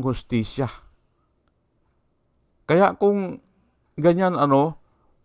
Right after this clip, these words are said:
ah, si Dilima ay nabilanggo man yan ng, ng dahil sa gawa-gawang kaso o napag-initan siya kasi nga ay Commission of Human Rights siya noon eh.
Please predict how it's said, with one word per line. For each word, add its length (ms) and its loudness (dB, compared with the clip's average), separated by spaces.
ah, 400 8
si 160 2
Dilima 480 2
ay 160 0
nabilanggo 640 0
man 240 -2
yan 400 -2
ng, 300 -2
ng 220 -2
dahil 340 2
sa 480 -2
gawa-gawang 720 0
kaso 480 0
o 80 -2
napag-initan 960 0
siya 240 -2
kasi 320 -6
nga 240 -4
ay 320 -4
Commission 560 -2
of 240 -4
Human 400 0
Rights 320 -2
siya 160 -6
noon 320 -4
eh. 240 -6